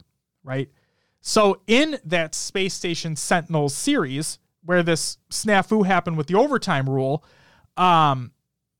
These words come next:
Space Station did get that cap to win the game technically four three, okay, after the restart. Um, and then they proceeded to win the game to Slayer. So they took the series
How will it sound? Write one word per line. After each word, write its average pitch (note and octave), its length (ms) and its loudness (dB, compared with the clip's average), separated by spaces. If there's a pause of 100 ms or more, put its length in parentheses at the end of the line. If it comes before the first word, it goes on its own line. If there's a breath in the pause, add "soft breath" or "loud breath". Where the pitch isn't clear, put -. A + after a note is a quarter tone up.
(380)
Space A3+ 360 0
Station A3 360 -4
did G3+ 300 -2
get G3 200 -2
that G#3 200 -4
cap D3 320 -4 (540)
to F#3 160 2
win G#3 300 2
the G#3+ 80 -2
game F#3 220 -2
technically A3+ 640 -4
four G3+ 340 0
three, D3 500 -6 (380)
okay, D#3+ 180 0
after E3+ 320 0
the F#3+ 100 -4
restart. B2 480 -8 (680)
Um, F3+ 460 6
and A3 140 2
then C#4+ 80 2
they D4 80 0
proceeded A3+ 400 -4
to G#3 60 -8
win G#3 140 -4
the G3 60 -4
game D#3+ 200 -2
to F3+ 120 -4
Slayer. E3+ 400 0
So - 180 0
they F#3+ 120 2
took C4+ 300 -2
the F#3+ 100 -2
series F#3+ 580 -2